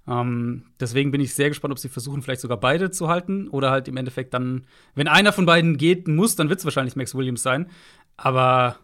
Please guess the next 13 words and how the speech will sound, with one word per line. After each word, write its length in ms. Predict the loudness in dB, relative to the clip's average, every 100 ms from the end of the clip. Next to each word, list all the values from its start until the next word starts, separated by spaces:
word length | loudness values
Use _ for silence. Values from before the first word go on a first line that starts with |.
| -4
ja, 280 | 0 0 -2
also, 440 | -6 -6 -6 -6 -6
äh, 220 | -8 -8
finde 200 | -6 -4
ich 60 | 0
sehr 200 | 0 0
gut, 100 | 0
dass 140 | -2
du 80 | -2
ihn 40 |
hast, 140 | -2 -2
weil 120 | 0
er, 220 | 0 -2